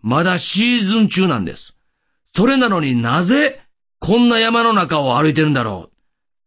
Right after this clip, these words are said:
う。私たちはいろいろ詮索を始めました。有名人が場違いなところにいると、何の目的でここに来たんだろうと考えずにはおれないからで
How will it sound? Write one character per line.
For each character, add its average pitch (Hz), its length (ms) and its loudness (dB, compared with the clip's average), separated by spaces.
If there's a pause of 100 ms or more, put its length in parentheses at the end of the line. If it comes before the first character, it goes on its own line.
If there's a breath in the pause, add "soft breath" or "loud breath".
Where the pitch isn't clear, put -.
(120)
う。 113 60 -6
私 139 200 -4
た 135 80 -4
ち 113 100 -6
は 120 100 -2
い 156 200 -6
ろ - 140 -8
い 226 100 -4
ろ 202 160 0
詮 185 340 -2
索 165 260 -2
を 156 100 0
始 147 160 -2
め 147 100 0
ま 139 100 -2
し 127 100 -6
た。 - 240 -12 (960)
有 226 300 2
名 277 260 2
人 160 220 -2
が 110 340 -2 (160)
場 160 140 0
違 247 400 -2
い 190 40 0
な 147 120 -2
と 127 140 -6
こ 127 80 -4
ろ 123 100 -2
に 117 80 0
い - 20 -2
る 113 120 -4
と、 101 320 -6 (400 soft breath)
何 156 480 2
の 196 100 2
目 220 380 2
的 277 240 -2
で 269 120 0
こ 190 140 -2
こ 208 100 0
に 190 140 0
来 - 60 -8
た 190 100 -2
ん 170 60 -2
だ 165 100 0
ろ 139 200 -4
う 104 40 -10
と 117 420 -4 (300 soft breath)
考 202 380 0
え 196 100 -2
ず 147 160 -6
に 139 120 -2
は 113 360 -4
お 117 80 -2
れ 190 120 2
な 185 120 0
い 127 60 -6
か 104 80 -6
ら 90 100 -10
で - 80 -14